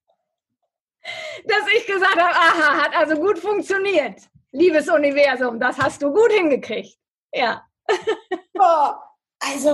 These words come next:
Speaker 2: weißt du, wie mir das vorkommt? Das ist wie eine Fata Morgana.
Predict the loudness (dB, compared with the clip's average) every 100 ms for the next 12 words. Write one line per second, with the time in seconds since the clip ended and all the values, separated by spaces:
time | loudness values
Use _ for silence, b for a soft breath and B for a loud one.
0 | 0 4 4 2 -2 0 0 0 -2 0
1 | 0 0 -2 0 -2 0 0 0 0 -4
2 | 0 0 -2 -6 -8 -8 -12 -18